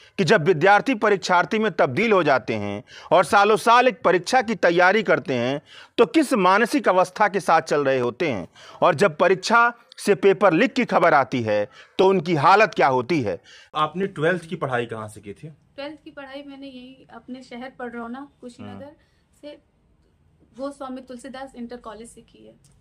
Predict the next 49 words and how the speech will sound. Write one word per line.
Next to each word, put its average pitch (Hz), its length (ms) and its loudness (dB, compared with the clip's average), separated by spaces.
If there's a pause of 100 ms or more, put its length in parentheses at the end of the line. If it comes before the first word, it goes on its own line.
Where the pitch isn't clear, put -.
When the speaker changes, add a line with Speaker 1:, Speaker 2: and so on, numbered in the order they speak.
Speaker 2:
अच्छा, 98 320 -14 (480)
तो 143 60 -2
ये 151 360 -2
गवर्नमेंट 127 500 0
कॉल-, 113 280 -4
Speaker 3:
हाँ, - 100 -16
Speaker 2:
गवर्नमेंट 127 440 -4
Speaker 3:
ये 107 60 -14
Speaker 2:
स्कूल - 180 -20
है। 95 60 -14
Speaker 3:
गवर्नमेंट 87 240 -20
कॉलेज - 140 -20
है। - 40 -20 (720)
Speaker 2:
तो 190 80 -2
आपको 185 560 0
कब 202 280 -6
लगा 190 260 -4
कि 185 120 -10
मतलब 156 400 -10
डॉक्टर 135 340 -4
की 151 140 -10
ही 165 80 -4
पढ़ाई 117 340 -6
करनी 104 320 -10
चाहिए? 98 260 -12
मतलब 104 340 -12
घर 107 140 -10
से 127 200 -10
दबाव 110 360 -6
था 104 420 -10 (280)
कि 123 80 -6
आपकी 123 320 -4
डॉक्टर 117 340 -8
बनने 113 260 -8
की 113 100 -16
खुद 107 220 -18
की 120 120 -14
इच्छा 107 320 -14
थी? 95 260 -20
Speaker 3:
नहीं, 277 260 -20
मेरे 269 120 -20
Speaker 2:
क्या 104 180 -10
था? 95 300 -20 (400)
Speaker 3:
मेरे 285 180 -12
पापा 254 320 -14
की 277 160 -16
ख्वाहिश 262 440 -12
थी 339 80 -12
कि 320 400 -16